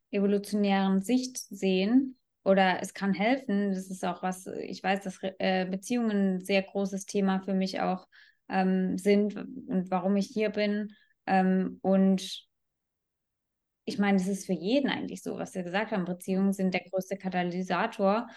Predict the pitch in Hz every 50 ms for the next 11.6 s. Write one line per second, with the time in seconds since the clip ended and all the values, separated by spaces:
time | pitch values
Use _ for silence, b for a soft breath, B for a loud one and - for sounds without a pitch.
0 | B B B _ - 202 202 196 190 190 - - - - 262 269 269 175 170 -
1 | 190 b b b b b b - 202 202 196 190 202 196 190 - 190 190 - _
2 | _ _ _ - 214 214 208 208 202 - - - - - 214 214 202 233 226 226
3 | - 247 220 208 196 202 202 202 214 208 202 202 - - 190 208 202 208 214 202
4 | 208 240 254 254 254 254 254 254 226 208 208 214 196 190 190 175 180 220 254 254
5 | 254 - 233 202 202 196 196 196 196 - - 196 - 196 196 - - 202 196 196
6 | 190 - 208 202 202 208 202 B B B B _ - - 220 214 - 254 254 262
7 | - 247 220 214 208 196 196 214 233 247 226 220 208 202 196 190 196 190 190 190
8 | 190 196 196 190 - 202 196 196 196 202 214 220 233 226 - - 214 208 220 214
9 | - 202 196 196 202 196 196 190 196 196 196 196 196 196 b b b b _ -
10 | 196 190 196 190 190 196 202 208 202 202 - 202 190 185 190 - 208 220 233 226
11 | - 220 202 202 196 202 - 208 202 214 214